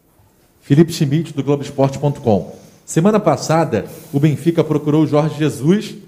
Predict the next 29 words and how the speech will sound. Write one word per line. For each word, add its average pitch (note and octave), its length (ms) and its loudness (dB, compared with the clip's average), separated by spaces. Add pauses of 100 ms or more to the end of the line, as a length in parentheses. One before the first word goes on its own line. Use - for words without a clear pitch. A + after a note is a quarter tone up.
(120)
e D#3+ 80 -6
nesta C#3+ 260 2
semana E3 520 0 (260)
há C3 80 -6
novas C#3+ 240 0
especulações D3 800 -2
sobre C#3+ 200 -2
clubes D3 300 0
interessados D3 800 0
nele. G2+ 300 -2 (400)
Sempre A3 320 2
se F#3 120 0
fala E3 240 2
no D#3+ 100 0
compromisso D#3 520 0
dele D3 240 2
com D#3 120 -2
o - 20 0
atual C#3+ 260 2
elenco. A#2+ 340 -2 (460)
Houve G3 220 4
alguma E3 240 0
conversa C3+ 440 -2
dos A#2+ 120 -8
jogadores A2+ 440 -2
com A2 160 -6
ele A#2 140 -2
sobre G2+ 320 -6
isso? G3 420 0